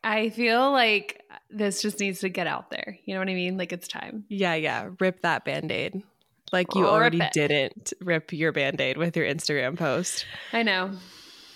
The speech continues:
Speaker 2: I'm offended, by the way, as your best friend, that I had to find out through the internet that you are officially
Speaker 1: <laughs>
Speaker 2: quitting photography. I literally opened
Speaker 1: You
Speaker 2: my
Speaker 1: knew
Speaker 2: phone.
Speaker 1: it.
Speaker 2: I knew it,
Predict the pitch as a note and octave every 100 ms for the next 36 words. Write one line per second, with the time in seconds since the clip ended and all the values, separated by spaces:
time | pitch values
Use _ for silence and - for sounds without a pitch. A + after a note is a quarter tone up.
0 | - G3+ A3+ D4 A#3+ G3 E3 E3 D#3 D3+
1 | C#3+ C#3+ D3 D3+ D#3 D#3+ D#3+ D3+ D#3 -
2 | D3+ D3+ F#3+ F3+ E3 D#3 D#3+ D#3+ D3+ D3+
3 | - E3+ E3 C#3+ C#3+ D3+ E3+ F3+ F3 E3
4 | E3 E3 F3 G3+ G3 F3+ F3 E3+ - -
5 | A#3 F3 G3 B3 C#4+ A#3 G3+ D#3+ F3+ F#3
6 | D#3+ F#3+ G#3 G3 G3 A3 B3 F3 B3 -
7 | - C#4 A3 G#3+ G#3+ G3 G3 F#3+ A3 -
8 | _ _ _ _ _ _ - A3 _ B3
9 | C#4 C#4+ A#3+ D4 D#4+ E3+ F#3+